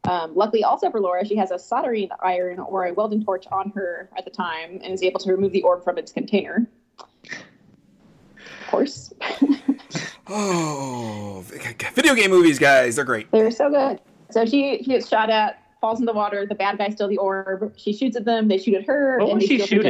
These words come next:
Speaker 3: shooting?
Speaker 1: skis. What was
Speaker 3: Like
Speaker 1: she shooting? A gun.
Speaker 2: It's like, it was like a little spear gun thing.
Speaker 3: Was it? Okay, I was kinda confused at the what, 'cause it looked like it, I was like, did it just shock him? The g-, the reaction the guy had when he got shot was kinda weird. I was very confused as to what she was shooting,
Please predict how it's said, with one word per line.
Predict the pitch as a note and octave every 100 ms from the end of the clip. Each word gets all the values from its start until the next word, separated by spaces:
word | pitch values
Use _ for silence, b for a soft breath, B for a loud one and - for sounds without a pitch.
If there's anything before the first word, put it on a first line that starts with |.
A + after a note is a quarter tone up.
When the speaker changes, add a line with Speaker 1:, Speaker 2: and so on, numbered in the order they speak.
| A2
Speaker 3:
shooting? | A2+ F#3
Speaker 1:
skis. | - - _ _ -
What | -
was | -
Speaker 3:
Like | C3+
Speaker 1:
she | - C4+
shooting? | A3 G3 A3 - A#3+
A |
gun. | B3 C#4+ A3 G#3+ _ _ -
Speaker 2:
It's | A3
like, | C4
it | G#4+ F#4+ F#4+
was | A#3
like | B3
a | A#3
little | G#3+
spear | F3 - D3
gun | A2+ F#2+ E2+
thing. | F2+
Speaker 3:
Was | D3 F3
it? | G3 G3+ -
Okay, | C3 - A#2+
I | D3
was | D#3
kinda | G#3 F3
confused | D#3 D3+ C#3
at | B2+
the | A#2
what, | B2 -
'cause | C#3 C3+
it | C#3
looked | F3
like | G3+
it, | F3 D#3+ -
I | D3
was | C#3+
like, | C3 -
did | C#3
it | C3 D3
just | C#3+ - -
shock | E3 G3 -
him? | A#3 A3+ G#3+ - -
The | D#3
g-, | E3+
the | E3+
reaction | F#3+ A3+ A3+
the | F3
guy | D3+
had | D#3+ D3+
when | C#3+
he |
got | C#3 B2+
shot | D3 C3
was | A#2+
kinda | G#2+ A#2
weird. | G#2+ A2 G#2
I | G#2
was | A#2+ A#2 -
very | B2 B2+ A#2
confused | A2 A2
as | G#2
to | G2+
what | G2+
she | G2+
was | G2
shooting, | - G2+ F#2+ -